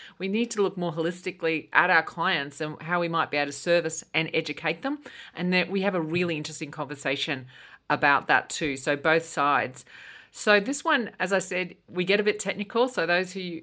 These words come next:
love numbers, we've got some in here for you. And it's also a really great about how you grow your business around the client experience, and how, you know, at the end, um, Mike also gives us a tip on how he got into the,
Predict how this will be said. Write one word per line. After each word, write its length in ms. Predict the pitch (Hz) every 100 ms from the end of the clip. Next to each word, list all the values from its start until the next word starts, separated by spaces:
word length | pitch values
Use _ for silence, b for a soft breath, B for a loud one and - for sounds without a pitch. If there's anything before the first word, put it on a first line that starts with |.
| -
love 240 | 156 185
numbers, 500 | 185 214 208 214 185
we've 160 | 175 151
got 180 | 175 -
some 200 | 196 180
in 180 | 180
here 300 | 165 180 175
for 140 | 165 165
you. 320 | 156 190 208 208 B B B -
And 440 | 180 180 185 175 - -
it's 160 | 185
also 260 | 254 240 196
a 60 |
really 400 | 180 190 220 214
great 580 | 208 190 170 - 165 - _ -
about 280 | 165 165 165
how 160 | 160 185
you 160 | 180
grow 180 | 160 180
your 180 | 180 170
business 440 | 151 165 175 160
around 300 | - 151 165
the 80 | 160
client 400 | - 170 165 180
experience, 800 | 180 - - 190 196 196 - - - B B
and 140 | 165
how, 480 | 170 185 185 180 170 -
you 100 | 170
know, 120 | 160
at 160 | - 165
the 160 | 165 160
end, 340 | 156 160 156
um, 240 | - 147 147
Mike 280 | 151 151 -
also 320 | 170 175 160
gives 280 | 160 175 170
us 120 | 165
a 60 |
tip 340 | 135 - 185 185
on 160 | 147
how 220 | 143 156 160
he 80 |
got 240 | 156 156 156
into 260 | 156 156
the, 200 | 151 143